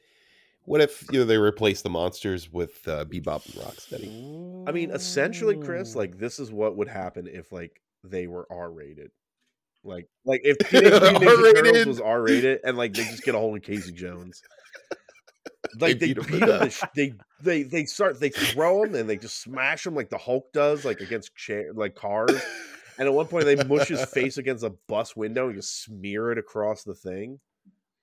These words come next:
Speaker 2: And he's
Speaker 1: Yeah,
Speaker 2: still alive.
Speaker 1: that's what they would
Speaker 2: It's
Speaker 1: do.
Speaker 2: like, man, 'cause apparently that's, like, we're, you're getting a taste of hell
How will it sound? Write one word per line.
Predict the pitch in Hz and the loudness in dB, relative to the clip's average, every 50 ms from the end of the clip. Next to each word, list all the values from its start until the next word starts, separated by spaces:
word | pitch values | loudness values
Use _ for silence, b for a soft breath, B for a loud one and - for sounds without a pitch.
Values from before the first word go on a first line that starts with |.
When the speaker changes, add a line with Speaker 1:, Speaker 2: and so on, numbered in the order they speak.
| _ _ - | _ _ -8
Speaker 2:
And | 113 127 | -6 -6
he's | 156 156 - - | -6 -6 -6 -2
Speaker 1:
Yeah, | 67 | 2
Speaker 2:
still | 190 247 311 | 2 2 4
alive. | 254 175 170 196 190 165 135 117 113 | 4 2 2 2 2 2 0 0 0
Speaker 1:
that's | 104 104 | -2 -4
what | 98 95 - | -4 -2 2
they | 113 110 107 | 4 4 4
would | 107 110 120 | 4 2 4
Speaker 2:
It's | 131 123 | 4 6
Speaker 1:
do. | 123 123 120 | 6 8 6
Speaker 2:
like, | 113 110 | 6 4
man, | 139 175 202 151 113 98 92 90 _ b b b b b b - | 2 0 0 0 -2 -4 -8 -14 _ b b b b b b -10
'cause | 156 147 | -8 -8
apparently | 147 160 202 214 196 170 147 | -4 -2 -2 0 0 0 0
that's, | 131 135 131 127 - | 2 2 0 0 0
like, | 131 123 110 92 104 | -4 -4 -4 -6 -8
we're, | 104 120 117 101 95 _ - | -8 -8 -8 -8 -12 _ -20
you're | 131 143 135 120 131 113 | -16 -12 -8 -6 -6 -4
getting | - 143 135 135 123 113 | -2 -2 -2 -2 -4 -4
a | 101 | -8
taste | - - - - 113 98 - - 98 | -10 -10 -12 -10 -10 -10 -10 -14 -16
of | 90 - | -16 -14
hell | - 92 85 - 50 - | -14 -14 -14 -14 -18 -20